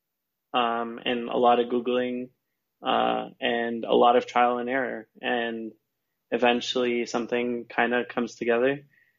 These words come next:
Uh, and also, like, just sharing ideas with, like, the rest of the team. Like, like I said, like, some genius people at the company. So you can always share ideas,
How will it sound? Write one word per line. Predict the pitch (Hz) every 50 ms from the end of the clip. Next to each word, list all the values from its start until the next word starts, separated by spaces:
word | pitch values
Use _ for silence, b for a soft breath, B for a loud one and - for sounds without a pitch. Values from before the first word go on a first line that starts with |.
| _ _ _ -
Uh, | 127 123 120
and | 123 127 135
also, | 127 131 127 - - 139
like, | 127 127 123 123 120
just | 135 123 - - - _ _ _ _ _ _
sharing | - - - 123 123 123 127 127 123 123
ideas | 123 120 113 - - 123 123 123 117 110 104 -
with, | - 123 120 113 104 - _ _ _ _ _ _ _
like, | - 120 120 -
the | - 120
rest | 120 120 120 - -
of | 120 120
the | 117
team. | - - 139 135 120 113 113 -
Like, | - 123 117 - - _ _ _
like | 135 131 135
I | 135
said, | 127 - 135 120 107 - -
like, | 123 120 117 - b b b b b b
some | _ - 147 139 127 117 113
genius | 110 - 117 123 123 123 123 120 -
people | - - 127 120 120 - 120 117 113 117 117 - -
at | 123 123 110
the | - 120
company. | - - 127 117 - - 117 117 120 123 131 b b b b b b b _ _
So | - - 135 120 117 117 117 117 117 117 - - - - - _ _ _
you | 131 127
can | - - 139
always | 123 120 120 120 120 113
share | - - 127 113 117 113
ideas, | 113 113 113 113 117 117 117 117 113 113 - - -